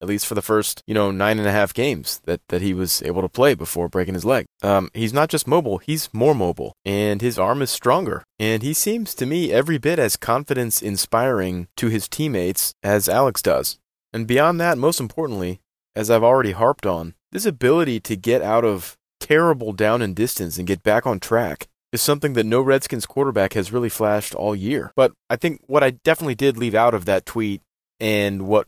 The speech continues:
what, uh, what I got called out on by several people, appropriately and fairly, is that Josh is running a little bit different offense than Alex was. And, and he's running, I think, more,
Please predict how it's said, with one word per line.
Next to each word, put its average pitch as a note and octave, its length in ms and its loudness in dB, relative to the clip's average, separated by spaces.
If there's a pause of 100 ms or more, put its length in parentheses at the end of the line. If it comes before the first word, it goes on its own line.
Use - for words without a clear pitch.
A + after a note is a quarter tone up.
(120)
what, G2+ 220 0
uh, G#2 200 2
what G#2 140 2
I G2 40 2
got F2+ 180 0
called B2 240 0
out C3 340 2
on F#2 440 -2 (100)
by F2 280 0
several F#2+ 320 -2
people, F2+ 380 -6
appropriately G#2 580 0
and G2 120 -4
fairly, F2 520 -2 (160)
is G#2+ 180 -6
that G#2+ 180 2
Josh C3+ 300 0
is C#3+ 120 -4
running A#2+ 260 0
a G#2 40 -2
little A#2+ 140 -2
bit A2 140 2
different G2 320 -4
offense F#2+ 440 0
than F#2 120 -2
Alex A#2 340 0
was. E2 400 -2
And, G2+ 220 -8
and G#2 100 -6
he's C3 200 -6
running, D3+ 420 0
I F#2 160 0
think, B2+ 380 -6
more, B2 540 0